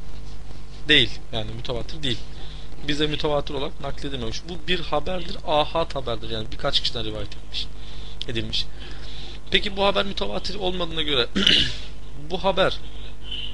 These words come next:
nasıl mütevatir olur? Bu haber mütevatir olmaz.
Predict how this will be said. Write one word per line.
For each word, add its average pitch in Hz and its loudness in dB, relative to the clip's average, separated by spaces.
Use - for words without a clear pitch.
nasıl 175 2
mütevatir 160 0
olur? 143 -6
Bu 160 0
haber 180 4
mütevatir 165 0
olmaz. 147 0